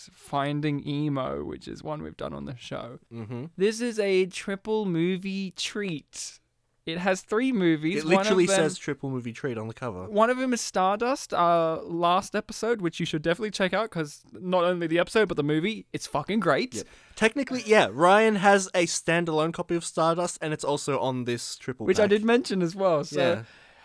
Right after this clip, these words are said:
Speaker 1: And then a movie called Bored Silly and Betaville. Bo-, both Bored Silly and Betaville, we heard the tr-, we saw the trailer, so Bartek and I had some basic idea of what we were gonna get from Betaville, but
Speaker 2: Yeah.
Speaker 1: it
Speaker 2: Basi-
Speaker 1: was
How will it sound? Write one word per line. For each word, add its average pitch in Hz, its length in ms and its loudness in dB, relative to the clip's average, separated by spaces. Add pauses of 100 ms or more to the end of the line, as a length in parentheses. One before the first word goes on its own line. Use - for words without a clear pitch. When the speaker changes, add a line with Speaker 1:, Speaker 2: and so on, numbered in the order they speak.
(120)
Speaker 1:
And 202 240 2
then 226 240 4
a 220 60 0
movie 214 300 2
called 226 260 4
Bored 208 280 2
Silly 160 600 -2 (160)
and 202 160 -2
Betaville. 135 680 -2 (180)
Bo-, 214 220 0
both 233 280 4
Bored 220 260 4
Silly 220 220 -4
and 202 100 -2
Betaville, 190 380 2
we 196 120 -2
heard 185 340 0
the 185 180 -2
tr-, 185 220 -12
we 190 120 -4
saw 190 200 -2
the 196 80 2
trailer, 180 320 -2
so 185 240 -2
Bartek 240 380 -2
and 214 60 -2
I 214 100 0
had 208 180 -4
some 196 480 -8
basic 233 500 -6
idea 247 400 0
of 254 140 -2
what 233 120 4
we 233 120 -2
were 233 60 0
gonna 226 180 -2
get 240 160 -6
from 233 160 -6
Betaville, 170 500 2
but 180 140 4
Speaker 2:
Yeah. 87 180 -10 (420)
Speaker 1:
it - 120 -8
Speaker 2:
Basi- 220 320 8
Speaker 1:
was 226 120 6